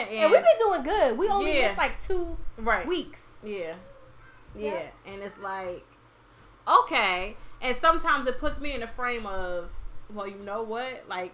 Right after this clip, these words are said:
Speaker 2: because I keep, I say it every time. You're not gonna tell me that this ain't going nowhere.
Speaker 1: No,
Speaker 2: Like, you're
Speaker 1: it
Speaker 2: not
Speaker 1: is.
Speaker 2: gonna, t-, you can't tell me, "Oh, this
Speaker 1: My
Speaker 2: ain't gonna
Speaker 1: feelings
Speaker 2: go nowhere.
Speaker 1: haven't
Speaker 2: This one."
Speaker 1: changed.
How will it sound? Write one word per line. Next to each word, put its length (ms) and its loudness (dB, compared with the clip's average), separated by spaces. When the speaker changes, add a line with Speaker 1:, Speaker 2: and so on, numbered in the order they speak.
Speaker 2:
because 280 2
I 120 2
keep, 280 -10
I 120 0
say 180 -6
it 100 -10
every 280 -10
time. 400 -4
You're 320 -2
not 400 4
gonna 260 -8
tell 380 -6
me 580 -10
that 160 -6
this 240 -4
ain't 180 -8
going 260 -10
nowhere. 300 -18
Speaker 1:
No, 200 2
Speaker 2:
Like, 80 -4
you're 220 2
Speaker 1:
it 260 -4
Speaker 2:
not 320 8
Speaker 1:
is. 80 -8
Speaker 2:
gonna, 180 -2
t-, 120 -14
you 100 0
can't 340 -2
tell 200 4
me, 240 -4
"Oh, 160 -2
this 120 -4
Speaker 1:
My 120 2
Speaker 2:
ain't 80 -6
gonna 140 0
Speaker 1:
feelings 20 2
Speaker 2:
go 60 2
nowhere. 120 0
Speaker 1:
haven't 140 -2
Speaker 2:
This 120 -2
one." 160 0
Speaker 1:
changed. 200 -8